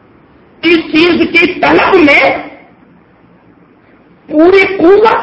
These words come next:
صرف کر دینا، سارے وسائل لگا دینا، حرص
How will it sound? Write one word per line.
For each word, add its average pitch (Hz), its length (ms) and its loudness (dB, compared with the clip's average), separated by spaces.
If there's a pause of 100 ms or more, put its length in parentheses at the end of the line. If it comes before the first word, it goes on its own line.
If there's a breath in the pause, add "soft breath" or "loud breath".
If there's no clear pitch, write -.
صرف 285 280 0
کر 208 180 0
دینا، 202 300 0 (960)
سارے 311 320 0
وسائل 392 520 -2
لگا 254 340 0
دینا، 196 240 0 (1000)
حرص 196 240 0